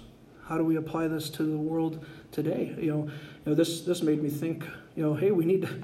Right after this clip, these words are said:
we need to guard our speech. You know, we need to, we need to stay with our shepherd.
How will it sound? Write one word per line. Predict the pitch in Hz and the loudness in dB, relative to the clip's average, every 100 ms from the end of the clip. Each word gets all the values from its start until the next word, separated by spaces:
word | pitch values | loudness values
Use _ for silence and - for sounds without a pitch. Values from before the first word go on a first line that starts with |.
| - | -4
we | 143 | -2
need | - | 0
to | 160 | 0
guard | - 196 190 | -2 -2 0
our | 190 | -2
speech. | - 269 - - - - - - - - | -2 -4 -4 -6 -10 -16 -18 -20 -20 -12
You | 160 170 | -2 2
know, | |
we | 170 | 4
need | 175 170 | 4 4
to, | 165 156 - - - - | 2 0 -4 -14 -16 -2
we | 180 | 2
need | 180 | 2
to | 170 | 2
stay | 143 - 202 208 196 180 - - - - - - - - - - - | 0 0 2 4 4 2 -2 -10 -14 -20 -20 -20 -20 -20 -20 -12 -4
with | 180 | -2
our | 165 165 | -2 -4
shepherd. | - 226 - - | -4 -4 -6 -8